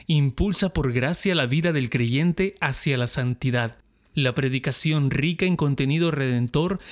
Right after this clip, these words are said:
será invariablemente una predicación rica en contenido teológico. La predicación teológica construye creyentes teológicos.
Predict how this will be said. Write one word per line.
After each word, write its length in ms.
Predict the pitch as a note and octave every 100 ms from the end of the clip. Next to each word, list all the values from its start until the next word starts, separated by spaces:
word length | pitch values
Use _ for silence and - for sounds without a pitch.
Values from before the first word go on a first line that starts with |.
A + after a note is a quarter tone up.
| -
será 480 | - D#3+ D3 F#3+ -
invariablemente 1120 | F3+ D3+ C3 B2 D3 E3+ D#3 C#3+ F3+ F3 F#3 - -
una 260 | - F#3 F#3+
predicación 720 | D#3 C#3 B2+ C#3 A#2+ E3 D#3+
rica 540 | C#3+ - F3 E3 F#3 -
en 160 | D3+ C3+
contenido 600 | C#3 B2+ B2+ C3+ D3 C#3+
teológico. 640 | A#2+ A#2 A2+ - - - _ _ _ _ _ _ _ _ _ -
La 220 | C#3 C3
predicación 680 | C#3 B2 B2+ C3+ - D#3 F3
teológica 680 | E3 C3 C3 E3 F3+ F3 E3+
construye 680 | C#3+ B2 - E3 F#3 F3+
creyentes 680 | F3 C3 A#2+ C#3 D#3+ E3 D3
teológicos. 800 | - B2+ B2 A#2+ C3+ - E3+ -